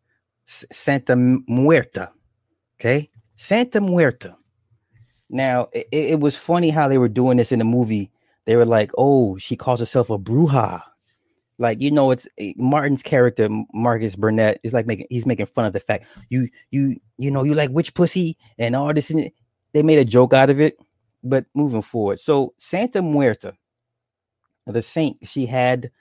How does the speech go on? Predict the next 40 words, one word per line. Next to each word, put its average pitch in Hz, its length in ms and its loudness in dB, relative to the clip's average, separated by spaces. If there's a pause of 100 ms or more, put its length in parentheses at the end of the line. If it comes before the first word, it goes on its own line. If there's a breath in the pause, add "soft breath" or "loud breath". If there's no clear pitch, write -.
(480)
the 107 120 -2
figure 131 440 0
with 113 140 -6
the 110 80 -8
scythe, 120 640 -4 (400)
right, 113 260 -2
the 113 80 -8
sickle, 135 480 -6 (420)
and 110 240 -6
you, 110 100 -6 (100)
whatever 117 320 4
items 113 340 0
you 117 80 -4
want 110 240 -2
in 110 100 -4
it, 110 100 -4
the 101 60 -6
picture - 340 -4
of - 80 -6
her 110 260 0
and 107 100 -2
him 104 220 -4
when 107 100 -4
they 107 100 0
were 104 80 0
young, 104 460 -2
and 95 200 -6 (280)
whatever, 113 400 0
whatever 120 460 2
items 110 280 -2
you 110 80 -2
wanna 104 260 -2 (280)
give 113 240 0
on 107 200 -2
to 117 120 -6
the 101 80 0
altar. 101 540 0 (340)
So 131 280 -4
Santa 226 480 -2
Muerta 143 720 0